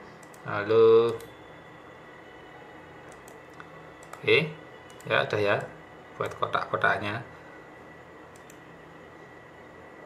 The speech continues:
Lalu Mister mau buat yang, eh, Mister buat ini, ini, ini. Ini Mister mau lubangin. Nah,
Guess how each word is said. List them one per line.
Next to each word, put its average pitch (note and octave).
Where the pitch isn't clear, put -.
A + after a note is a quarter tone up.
Lalu G#2+
Mister A#2+
mau A2+
buat G2+
yang, G#2
eh, G2
Mister G2+
buat G2
ini, G#2
ini, G2+
ini. F#2+
Ini G#2
Mister A2
mau G#2
lubangin. G2
Nah, -